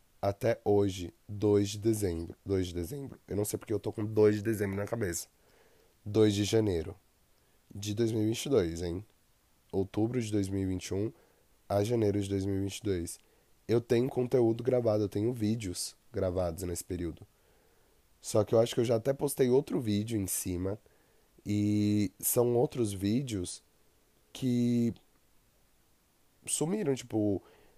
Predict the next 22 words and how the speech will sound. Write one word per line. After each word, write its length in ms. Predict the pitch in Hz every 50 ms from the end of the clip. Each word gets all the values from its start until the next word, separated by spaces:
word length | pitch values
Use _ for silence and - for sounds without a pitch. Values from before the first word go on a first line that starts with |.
| _ _
não 220 | - 113 131 139 143
tem 180 | 165 151 151
com 220 | 156 - - 156 143
que 100 | - 156
usar, 340 | 147 147 147 139 123 110 107
sabe? 500 | - - 123 110 101 98 95 95 95 101 - _ _ _ _ _ _ _ _ _ _ -
Não, 240 | - 113 113 120 123 - _ - _ -
não 160 | 117 113 113
tem. 360 | 113 123 127 110 101 98 110 110 - _ _ _ _ _ _ _ _ _ _ _ _ _ _ _ _ _ _ _ -
Não 120 | 110 117
sei 200 | - - 139 123
como 200 | 113 - 107 107
que 80 | 107 113
eu 40 | 98
vou 120 | 98 98
usar 240 | 98 95 95 92 90
isso. 260 | 87 87 - - -
Eu 40 | 92
não 80 | 98
sei 180 | 95 - 98 95
se 120 | - -
eu 140 | 98 92 90